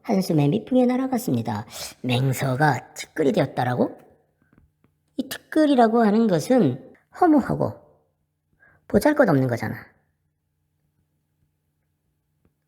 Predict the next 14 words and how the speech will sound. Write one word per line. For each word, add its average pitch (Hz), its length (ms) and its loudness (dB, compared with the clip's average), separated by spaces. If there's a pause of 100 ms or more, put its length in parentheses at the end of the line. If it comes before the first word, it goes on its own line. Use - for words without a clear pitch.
(200)
그리고 185 360 0
또 160 260 2 (260)
차디차, - 600 -4 (220)
그리고 254 400 0 (180)
한숨의 311 460 0
미풍이라고 233 840 0
하는 214 220 4
것은 185 640 -2 (240)
매우 226 380 0
가벼운 339 880 -2 (1800)
주위의 269 300 2
어떤 247 220 2
힘에 339 260 -2
의해 294 200 2